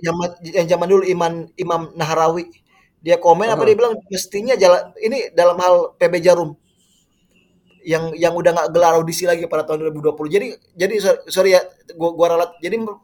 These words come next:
Speaker 1: jadi P B Jarum ini tutup sekolahnya. Udah nggak, mereka nggak bikin audisi
Speaker 2: Hmm.
Speaker 1: lagi pada tahun dua ribu dua puluh. Gara-gara tuduhan K P I kalau itu, kalau itu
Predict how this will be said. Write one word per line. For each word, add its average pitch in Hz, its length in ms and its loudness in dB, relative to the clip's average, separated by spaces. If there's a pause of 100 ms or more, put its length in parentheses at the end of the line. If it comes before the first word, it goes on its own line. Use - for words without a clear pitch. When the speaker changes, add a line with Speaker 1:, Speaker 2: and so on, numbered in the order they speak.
(120)
Speaker 1:
jadi 240 240 -2
P - 160 -10
B 190 160 -2
Jarum 185 160 8
ini 247 160 -4
tutup 254 240 -2
sekolahnya. 202 640 0 (500)
Udah 170 240 -4
nggak, 165 160 -8
mereka 185 240 -6
nggak 196 160 0
bikin 185 160 -2
audisi 165 240 0
Speaker 2:
Hmm. 196 80 2
Speaker 1:
lagi 214 80 2
pada 180 220 0
tahun 175 180 -2
dua - 80 -6
ribu 165 80 -8
dua 165 160 -4
puluh. 160 320 -10 (540)
Gara-gara 156 420 2
tuduhan 175 320 0
K 170 160 -8
P 170 140 2
I 202 160 0
kalau 214 160 2
itu, 220 80 0 (180)
kalau 185 160 2
itu 190 160 -2